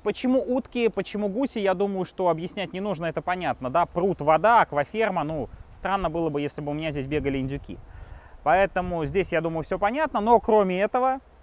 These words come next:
а, утка, а, чем понравилась? Тем, что, ну, утиное мясо, в принципе, вкусное, как, кстати, и утиное яйцо,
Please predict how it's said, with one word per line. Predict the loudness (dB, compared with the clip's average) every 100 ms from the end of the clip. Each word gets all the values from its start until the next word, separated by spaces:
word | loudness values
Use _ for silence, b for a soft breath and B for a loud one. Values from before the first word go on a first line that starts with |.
| -8
а, | -2 -2 0
утка, | -2 -2 0 0 0 -6
а, | -6 -6
чем | -4 -4 0
понравилась? | 0 2 2 2 0 -2
Тем, | -4 -6
что, | -6 -4 0 2 2 0 -8
ну, | -8 -6
утиное | -4 -4 -4
мясо, | -4 -6 -6
в | -10
принципе, | -8 -8 -10
вкусное, | -10 -8 -8 -6 -6
как, | -8 -6
кстати, | -6 -6 -6
и |
утиное | -6 -6 -6 -6
яйцо, | -6 0 2